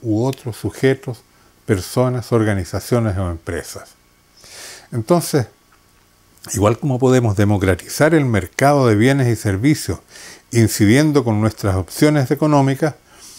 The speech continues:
podemos democratizar e incidir en las orientaciones que asuma la sociedad del conocimiento a través de nuestros propios mensajes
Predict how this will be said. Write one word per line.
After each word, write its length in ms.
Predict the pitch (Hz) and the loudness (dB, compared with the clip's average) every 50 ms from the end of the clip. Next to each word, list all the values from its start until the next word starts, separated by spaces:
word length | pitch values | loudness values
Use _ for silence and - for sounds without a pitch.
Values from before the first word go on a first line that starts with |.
| - - - - _ | -20 -20 -20 -12 _
podemos 400 | - 131 135 151 160 156 143 131 | 2 4 4 4 4 4 2 2
democratizar 960 | 123 123 123 127 120 117 117 117 107 110 107 98 - - 139 143 147 156 - _ _ - | 2 2 2 2 2 2 2 2 2 2 0 -2 0 0 0 0 0 -2 -6 _ _ -2
e 120 | - 120 | 2 4
incidir 640 | 117 113 107 101 - - - 107 98 117 131 139 135 | 4 4 4 2 -2 -4 -4 -2 0 2 2 2 2
en 140 | 135 120 110 | 0 -2 -2
las 200 | 107 98 - - | -4 -4 -4 -4
orientaciones 800 | 104 98 98 92 90 - - 98 - - - 143 147 143 123 - | -2 -2 -2 -4 -4 -8 -10 -10 -6 -2 0 0 0 0 -2 -6
que 120 | - 107 | -6 -8
asuma 440 | 98 - - 127 123 123 127 131 - _ - - - - - - _ _ _ - | -6 -4 -2 -2 -2 -2 -4 -8 -10 _ -20 -20 -20 -20 -20 -20 _ _ _ -6
la 100 | 110 104 | -6 -6
sociedad 440 | - - 104 - - 107 107 117 | -4 -4 -6 -4 -2 0 2 2
del 120 | 123 123 117 | 2 2 0
conocimiento 800 | - 127 127 127 - - 143 151 160 160 160 160 - - 165 160 - _ - - - - - - - _ - | -2 -2 -2 -2 0 0 0 2 2 0 0 -4 -8 -10 -10 -10 -12 _ -20 -20 -20 -20 -20 -20 -20 _ -6
a 100 | - 120 | -6 -4
través 280 | 110 131 135 151 156 143 | -2 2 2 2 2 2
de 60 | 151 | 2
nuestros 320 | 143 127 - - 127 107 | 0 -2 -2 -4 -6 -6
propios 420 | - _ - 165 180 170 170 151 127 | -6 _ -2 -2 0 0 0 -2 -2
mensajes 840 | 123 117 113 107 - - - 185 185 175 - - 175 - - - | 0 0 0 -2 -2 -2 -2 0 0 -2 -2 -6 -6 -6 -8 -14